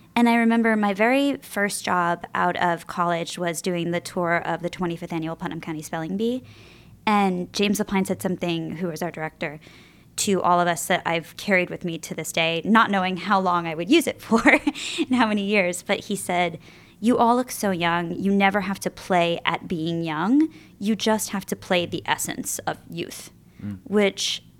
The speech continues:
Speaker 1: makes total sense to me because I think the, the real truth about being young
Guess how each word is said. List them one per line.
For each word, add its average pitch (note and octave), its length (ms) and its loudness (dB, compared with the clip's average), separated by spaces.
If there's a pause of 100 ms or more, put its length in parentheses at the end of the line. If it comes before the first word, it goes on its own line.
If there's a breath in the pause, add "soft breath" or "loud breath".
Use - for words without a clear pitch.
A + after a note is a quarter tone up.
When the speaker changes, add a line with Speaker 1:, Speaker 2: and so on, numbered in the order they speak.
(120)
Speaker 1:
makes C4 280 6
total C#4 220 -2
sense D4 280 2
to G#3 60 -4
me F3+ 120 -2
because F3+ 460 -2
I G3+ 100 0
think G3 340 -2
the, F3 120 -2 (360)
the A3+ 120 4
real B3+ 320 6
truth G3 280 -4
about E3+ 360 0
being E3+ 300 -2
young D#3 340 0